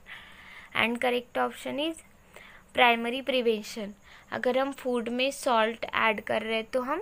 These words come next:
प्राइमरी प्रिवेंशन कर रहे हैं। Then next question, which of the following symptom are differentiate between small for gestational age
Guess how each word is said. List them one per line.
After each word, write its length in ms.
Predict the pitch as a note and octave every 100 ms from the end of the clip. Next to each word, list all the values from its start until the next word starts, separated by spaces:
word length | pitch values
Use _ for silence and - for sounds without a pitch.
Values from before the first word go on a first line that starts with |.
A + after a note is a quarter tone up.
| A#4+
प्राइमरी 560 | - A#3 A3+ A3+ A#3 C#4 -
प्रिवेंशन 540 | A#3+ A3 G#3+ - E4
कर 220 | E4+ A#3+
रहे 160 | G#3+ -
हैं। 300 | - A3 B3+ - - - - - - - - - - -
Then 240 | B3 B3 B3+
next 320 | B3 - -
question, 440 | C4+ C4 - D4+ F#4 - - - - - -
which 220 | C4 C#4 D4
of 80 | C#4 B3
the 80 | C#4
following 420 | C#4+ A#3 A#3 B3 B3+
symptom 460 | C4 A#3 A#3+ C4+ C#4 -
are 140 | B3 B3+
differentiate 840 | A#3+ A3+ A#3+ A#3 A#3+ B3 A#3 B3 A3+
between 340 | A#3+ A#3+ B3 B3+
small 500 | - B3+ A3+ A3 A3 A#3+ B3 - - - - - -
for 100 | B3+ A3+
gestational 680 | A#3+ A#3 - A#3 - B3 B3 - B3+
age 300 | B3 B3+ -